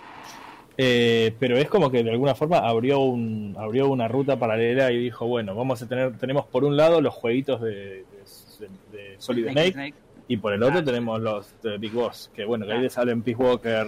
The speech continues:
Speaker 1: el Portable Ops.
Speaker 2: Portable Ops.
Speaker 1: Y
Speaker 2: Metal
Speaker 1: Pa-,
Speaker 2: Gear
Speaker 1: Phantom
Speaker 2: Big Boss.
Speaker 1: Pain es parte de eso. Yo no, no, no lo veo como,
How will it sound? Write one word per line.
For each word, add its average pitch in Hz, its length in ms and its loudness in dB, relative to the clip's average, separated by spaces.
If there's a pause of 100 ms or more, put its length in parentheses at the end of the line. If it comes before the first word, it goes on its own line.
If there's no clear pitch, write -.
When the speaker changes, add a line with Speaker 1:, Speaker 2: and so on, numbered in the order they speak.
Speaker 1:
el 101 320 -6
Portable 113 400 0
Ops. 120 160 2
Speaker 2:
Portable 123 220 -12
Ops. - 380 -14 (220)
Speaker 1:
Y 127 280 6
Speaker 2:
Metal - 80 -4
Speaker 1:
Pa-, 160 80 6
Speaker 2:
Gear 120 140 2
Speaker 1:
Phantom 156 260 2
Speaker 2:
Big 139 80 0
Boss. 160 100 4
Speaker 1:
Pain 165 240 2
es 131 120 0
parte 120 300 -2
de 127 240 2
eso. 92 300 -10 (240)
Yo 151 120 0
no, 135 100 2
no, 127 140 0
no 135 120 2
lo 135 100 4
veo 131 220 4
como, 101 360 -8